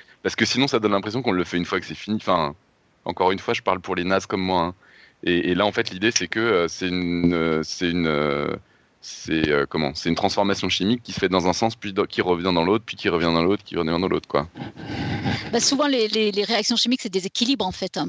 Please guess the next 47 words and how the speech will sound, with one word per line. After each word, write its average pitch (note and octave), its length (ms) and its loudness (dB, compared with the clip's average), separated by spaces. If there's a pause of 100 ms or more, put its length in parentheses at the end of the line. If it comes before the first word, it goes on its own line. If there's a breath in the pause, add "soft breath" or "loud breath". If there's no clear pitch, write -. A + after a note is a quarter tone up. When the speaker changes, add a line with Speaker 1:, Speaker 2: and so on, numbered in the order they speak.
Speaker 2:
C'est - 180 -10
pas F#3+ 220 2
Speaker 1:
D'accord. F3+ 60 2
Speaker 2:
effectivement, G3 580 -2
Speaker 1:
Donc, F#2 360 -2
Speaker 2:
c'est G#3 80 2
pas G#3 40 4
Speaker 1:
je, G3 40 4
Speaker 2:
un E2 40 2
Speaker 1:
je E2 160 0
dis G#2 80 0
un G#2 40 6
truc G2 100 4
Speaker 2:
déplacement. G3 220 -2
Speaker 1:
complètement A2 540 2
évident, G2 500 2
euh, E2 40 -4
pardon. C#2+ 380 0
Mais F2 180 2
peut-être G#2 320 -2
il G#2 40 2
y - 20 6
a, E2+ 40 4
euh, E2 120 4
des E2 240 -2
personnes F2+ 360 0
comme F2 200 -4
moi F#2+ 160 4
qui B2+ 100 -6
<laughs> - 20 -12
s'affranchissent D3 520 2
bien. C3 240 -2
Speaker 2:
<laughs> - 1600 -2
Non, C4 200 4
non, C4 80 4
moi, A3+ 100 0
c'est - 80 0
vrai G#3+ 100 4
que A3+ 60 -2
la, G3 180 4
la, F#3+ 220 2
la F3+ 380 -2
chimie, G#3+ 320 2
c'est A#3 140 0
loin A3+ 240 2
aussi, G#3+ 440 0
hein. F#3+ 460 -2